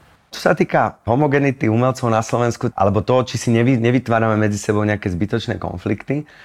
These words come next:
tak niekedy áno, ale ja neočakávam od komunity umelcov, že budú homogénnou skupinou. Ten konflikt a tie hádky a všetko toto vlastne medzi sebou sú podľa mňa veľmi dôležité a posúvajú umelcov vyššie.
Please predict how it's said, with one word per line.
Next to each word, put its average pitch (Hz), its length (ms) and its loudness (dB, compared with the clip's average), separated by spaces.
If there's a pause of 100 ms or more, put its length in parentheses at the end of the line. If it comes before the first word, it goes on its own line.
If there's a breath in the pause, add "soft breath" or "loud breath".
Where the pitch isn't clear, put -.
(160 loud breath)
tak 87 160 -2
niekedy 123 400 4
áno, 110 400 2
ale 104 480 2
ja 113 160 0
neočakávam 127 640 2
od - 80 -10
komunity 110 400 2
umelcov, 101 480 2
že 92 160 0
budú 95 400 0
homogénnou 101 480 2
skupinou. - 640 -6
Ten 98 160 -2
konflikt 123 720 0
a 90 80 0
tie 101 160 0
hádky 113 720 2
a - 80 -4
všetko 117 400 -2
toto 117 320 0
vlastne 110 320 2
medzi 107 240 2
sebou 104 400 0
sú 110 320 0
podľa 110 320 0
mňa 107 160 2 (240)
veľmi 110 240 2
dôležité 101 560 0
a 92 80 0
posúvajú 101 400 0
umelcov 98 400 0
vyššie. - 560 -6